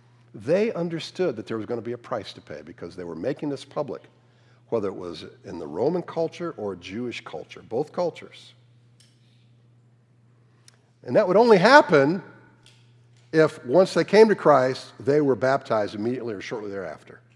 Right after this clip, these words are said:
Now, a question often arises about why baptism is so closely aligned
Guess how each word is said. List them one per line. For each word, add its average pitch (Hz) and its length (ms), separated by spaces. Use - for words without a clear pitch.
Now, 123 120
a 101 40
question 147 360
often 127 300
arises 113 520
about 107 260
why 107 160
baptism 101 640
is 92 100
so 117 200
closely 127 500
aligned 123 640